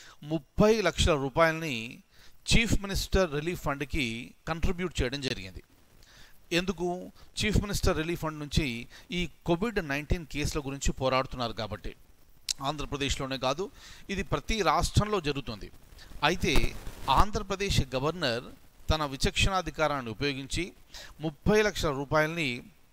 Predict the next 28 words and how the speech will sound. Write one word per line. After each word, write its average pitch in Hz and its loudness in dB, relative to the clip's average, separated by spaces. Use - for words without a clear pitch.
ఈ 160 -2
డిస్క్రిషనరీ 175 0
ఫండ్ 143 -6
నుంచి 127 -4
చీఫ్ 214 2
మినిస్టర్ 180 0
రిలీఫ్ 151 -6
ఫండ్‌కు 147 -4
ట్రాన్స్‌ఫర్ 127 -4
చేయడం 120 -6
జరిగింది. 101 -8
దాంతో 131 -2
గవర్నర్ 143 0
తన 139 0
గొప్ప 127 -4
మనసును 160 -4
చాటుకున్నారు. 123 -6
అయితే 143 0
ఇది, 170 0
ఆ, 143 -2
అతి 175 -2
త్వరలో 170 0
ఇతర 165 2
రాష్ట్రాల 147 2
గవర్నర్ 135 -2
కూడా 131 -2
ఫాలో 127 6
అవుతారని 123 -2